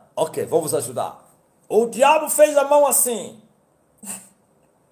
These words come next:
E apareceu a Igreja Universal. E Angola é caricato, né? <laughs> E no Maculusso,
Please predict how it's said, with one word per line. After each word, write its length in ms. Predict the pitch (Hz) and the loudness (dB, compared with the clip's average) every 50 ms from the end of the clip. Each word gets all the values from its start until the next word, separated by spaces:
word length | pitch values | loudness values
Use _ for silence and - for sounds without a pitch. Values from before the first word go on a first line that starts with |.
| _ _ _ _ _ _ _ _ _ _ _ _ _ - _ _ _ _ _ _ _ | _ _ _ _ _ _ _ _ _ _ _ _ _ -20 _ _ _ _ _ _ _
E 80 | 117 117 | -2 -2
apareceu 720 | 113 - 135 131 127 127 - - 139 139 139 135 135 139 - - _ _ _ _ _ _ _ _ _ _ _ _ _ _ _ _ _ _ _ _ | 0 2 2 0 0 -2 -2 -2 -2 -2 -2 -2 -6 -10 -16 -20 _ _ _ _ _ _ _ _ _ _ _ _ _ _ _ _ _ _ _ _
a 140 | - 117 120 | -6 -6 -6
Igreja 400 | 113 107 120 127 127 117 - 104 | -6 -4 -4 -2 -2 -2 -4 -8
Universal. 560 | 101 98 95 92 - - - 90 85 - - _ _ _ _ _ _ | -14 -14 -14 -16 -16 -16 -16 -16 -16 -18 -20 _ _ _ _ _ _
E 200 | - 117 160 220 | -14 -6 -2 -2
Angola 1000 | 285 330 330 294 254 269 262 254 240 226 208 165 139 113 90 - - - - _ _ _ _ | -2 -2 -4 -4 -2 0 0 2 0 0 -2 -4 -6 -8 -8 -10 -12 -18 -20 _ _ _ _
é 120 | 120 139 | -12 -12
caricato, 760 | 135 - 156 - 147 - - - 143 139 135 131 - - 120 | -10 -8 -8 -8 -8 -10 -12 -8 -6 -6 -6 -6 -8 -12 -12
né? 220 | 120 127 123 123 - - _ _ _ _ - 175 - - - - - - | -12 -12 -12 -14 -16 -20 _ _ _ _ -16 -16 -16 -16 -18 -18 -14 -10
<laughs> 800 | 185 185 175 - - - 160 - - - - - - - _ _ _ _ _ _ _ _ _ _ _ _ _ _ - | -8 -8 -8 -10 -12 -14 -14 -14 -14 -16 -16 -16 -16 -20 _ _ _ _ _ _ _ _ _ _ _ _ _ _ -10
E 140 | 143 196 226 | -8 -6 -6
no 120 | 269 285 | -4 -2
Maculusso, 840 | 294 294 285 294 - 285 277 262 254 240 233 220 - - - - | -2 -2 -2 -4 -6 -6 -4 -2 -2 -2 -4 -6 -8 -10 -14 -18